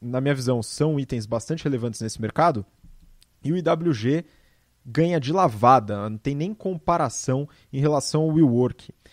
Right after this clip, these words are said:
E aí fica aquela questão, né? Valuation.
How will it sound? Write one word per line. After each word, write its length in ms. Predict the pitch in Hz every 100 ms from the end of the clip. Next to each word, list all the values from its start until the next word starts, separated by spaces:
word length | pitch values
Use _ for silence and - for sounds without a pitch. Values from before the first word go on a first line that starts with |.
| _
E 100 | 190
aí 220 | 170 135 151
fica 300 | - 160 160
aquela 440 | - 160 147 127
questão, 580 | - 156 - - 117 107 _
né? 180 | - 127
Valuation. 720 | 107 135 170 120 123 - -